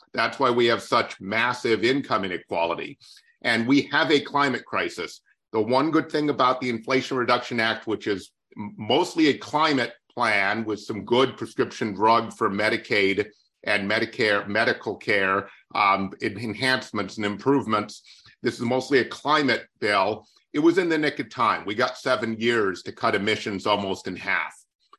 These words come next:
And this gets us a bunch of the way there. Now, looking at the models, I told you the good news that, uh, the uptake on the tax credits is even greater than anticipated. Nonetheless,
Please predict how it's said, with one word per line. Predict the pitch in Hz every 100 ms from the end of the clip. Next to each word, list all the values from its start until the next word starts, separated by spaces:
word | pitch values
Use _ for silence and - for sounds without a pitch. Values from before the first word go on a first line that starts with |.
| _
And | - 113 110
this | 127 131
gets | - 131 -
us | 127 113 - _ _ -
a |
bunch | 98 120 139 139
of | 147
the | 135
way | 131 131
there. | 120 117 90 85
Now, | 92 95 98
looking | 95 113 135 160
at | 151
the |
models, | 135 139 131 95 90
I | 98
told | - 127 127
you | 123
the | 113
good | 135 127
news | 123 113 107 107
that, | 117 101 - - _ _ _
uh, | 110 104 104 -
the | 113 110 -
uptake | 127 - 131 120 123
on | 110
the | 101
tax | 123 120 -
credits | - 113 -
is | 104
even | 110 107 95 -
greater | 98 110 127 131
than | 117 110
anticipated. | 104 95 135 - 117 104 78 78 -
Nonetheless, | 98 120 147 139 123 113 120 -